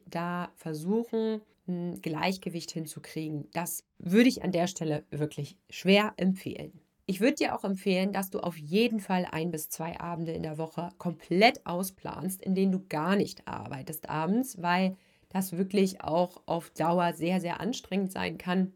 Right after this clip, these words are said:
Und da würde ich wirklich auf mich achten, dass das nicht zu viele Abende werden.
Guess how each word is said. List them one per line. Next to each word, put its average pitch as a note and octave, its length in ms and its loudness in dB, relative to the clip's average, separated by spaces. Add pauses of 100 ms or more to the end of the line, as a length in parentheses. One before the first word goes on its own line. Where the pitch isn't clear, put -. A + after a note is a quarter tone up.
(120)
Und F#3+ 160 -2
da F3 200 -2 (140)
würde A#3 180 4
ich - 120 -6
wirklich G3 320 0
auf G3+ 140 -2
mich F#3+ 220 -6
achten, - 280 -2
dass E3+ 180 -6
das - 180 -8
nicht F#3+ 220 -4
zu - 180 -4
viele D3+ 400 -8
Abende - 440 -10
werden. - 360 -10